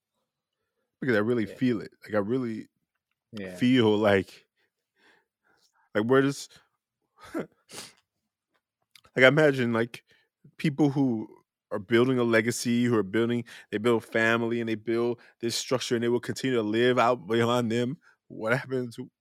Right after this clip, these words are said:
Speaker 1: what happens when I die, right? So
Speaker 2: Mm.
Speaker 1: it stops right there, right?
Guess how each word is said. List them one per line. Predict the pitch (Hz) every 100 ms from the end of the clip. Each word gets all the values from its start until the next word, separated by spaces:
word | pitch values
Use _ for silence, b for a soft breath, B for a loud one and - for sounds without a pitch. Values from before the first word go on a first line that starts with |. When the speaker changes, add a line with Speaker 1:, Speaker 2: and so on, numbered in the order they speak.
| -
Speaker 1:
what | 139
happens | 147 151 104
when | 110
I | 117
die, | 107 76 85
right? | 95 127 226 _ _ _ _ _ _
So | - 117 107 117 _ _ _ _ _ _ _ _ _ _ 101
Speaker 2:
Mm. | 95 90 _ _ _ _ _ _ _ _ _ _ _ _ _ _ _ _ _ _ _ _ -
Speaker 1:
it | -
stops | - 117 - -
right | 120 113
there, | - 240 90 85
right? | 95 147